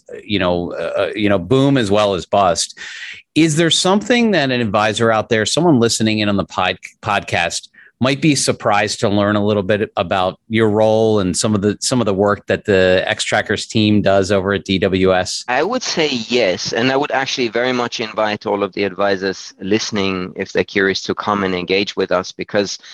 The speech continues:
Speaker 2: I would say the one thing that also keeps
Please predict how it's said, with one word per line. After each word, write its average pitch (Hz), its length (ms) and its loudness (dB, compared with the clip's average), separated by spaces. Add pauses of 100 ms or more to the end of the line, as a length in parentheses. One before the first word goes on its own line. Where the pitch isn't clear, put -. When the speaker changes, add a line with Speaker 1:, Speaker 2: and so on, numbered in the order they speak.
(360)
Speaker 2:
I 107 100 2
would 131 200 0
say 131 260 2
the 113 160 0
one 113 340 2
thing 117 680 -2
that 104 240 -2
also 120 320 0 (100)
keeps - 480 -4